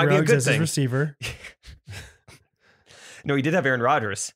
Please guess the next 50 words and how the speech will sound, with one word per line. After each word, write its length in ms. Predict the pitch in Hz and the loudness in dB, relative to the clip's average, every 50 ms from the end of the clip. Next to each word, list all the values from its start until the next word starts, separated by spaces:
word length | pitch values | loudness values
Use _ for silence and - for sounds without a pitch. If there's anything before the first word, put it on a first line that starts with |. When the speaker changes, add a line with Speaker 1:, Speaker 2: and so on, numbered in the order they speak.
| _ _ | _ _
Speaker 1:
which 120 | 131 127 | -6 -4
is, 60 | 123 135 | -2 -2
like, 120 | 123 131 | -2 -2
his 240 | 135 110 - - - | -2 -4 -4 -6 -10
saving 460 | - - - - - 156 143 143 139 | -12 -14 -6 -2 0 2 4 4 4
Speaker 2:
Oh, 40 | 139 | 4
yeah. 40 | 135 | 2
Speaker 1:
grace, 360 | 131 127 127 113 107 - - 107 | 4 4 2 2 0 -2 -6 -8
and 240 | 110 110 104 92 | -8 -8 -8 -8
now 160 | 80 110 107 110 | -6 -4 -4 -2
he's 180 | 117 123 107 | -4 -4 -4
gone 300 | - 95 90 92 104 101 - _ _ | -6 -6 -6 -8 -10 -12 -14 _ _
'cause 120 | - 139 104 | -10 -8 -8
he's 140 | 104 101 - | -6 -8 -8
been 160 | 101 101 - | -10 -10 -8
immunized, 600 | - 147 131 110 92 82 82 80 - - - - _ _ _ _ _ _ _ _ _ - | -6 -6 -6 -6 -6 -8 -12 -14 -16 -16 -18 -20 _ _ _ _ _ _ _ _ _ -8
quote 160 | - 107 104 | -6 -6 -6
unquote. 400 | - 101 - - - 113 113 - - | -6 -8 -4 -2 -2 -2 -2 -4 -6
Speaker 2:
<laughs> 40 | - - - - - - - - - _ _ _ - - - | -6 -6 -8 -10 -8 -8 -12 -14 -14 _ _ _ -12 -6 -4
Speaker 1:
Um, 380 | 101 92 95 92 98 101 101 - - - | -2 -2 -2 -2 -4 -6 -10 -14 -12 -8
anyway. 240 | - 127 131 123 120 | -4 -2 -2 -2 -2
Speaker 2:
Uh, 140 | 120 120 - - - - - - | -2 -4 -6 -8 -12 -12 -4 0
I 100 | 165 190 | 0 0
actually, 320 | 214 - - 190 180 - | 2 0 0 -2 -2 0
I 140 | 165 165 160 | 0 0 0
just 180 | 143 165 147 - | 2 0 0 0
saw 140 | 170 165 | 0 0
this 180 | 160 156 - - | 2 0 0 0
message 320 | 139 135 135 - 160 139 | -2 -2 -2 -2 -2 -2
on 100 | 147 131 | -2 -2
Patreon 440 | 123 139 139 135 - 151 147 147 - | 0 -2 -2 -2 -2 -2 -2 -2 -2
from 120 | - 139 127 | -2 0 0
Jibber 240 | 120 143 131 147 | 0 0 0 0
Jabber. 380 | 139 147 147 147 156 180 190 175 - _ - | 0 0 0 0 0 0 -2 -4 -6 _ -2
Speaker 1:
Oh. 200 | 226 240 165 117 - | 0 0 0 0 -2
Speaker 2:
Said, 160 | - 160 110 | -2 -2 0
"Hi, 180 | 143 202 208 | 2 2 2
Brad 240 | 190 170 180 175 170 | 2 2 2 2 2
and 80 | 160 147 | 2 2
Jake. 180 | 156 165 156 | 2 0 0
I 40 | 165 | 0
recently 340 | 156 147 160 156 - 170 151 | 0 0 0 0 0 0 0
found 220 | - - 160 156 | 0 0 0 0
out 100 | 156 156 | 2 0
about 120 | 156 156 151 | 0 0 0
your 100 | 151 - | -2 -2
podcast, 480 | - 143 139 135 - 143 139 131 - | -2 -4 -4 -4 -4 -4 -4 -4 -2
and 40 | 151 | -4
it's 100 | 135 - | -2 -2
hilarious. 480 | - 147 143 156 160 143 127 - - | 0 0 2 2 2 2 0 -2 -4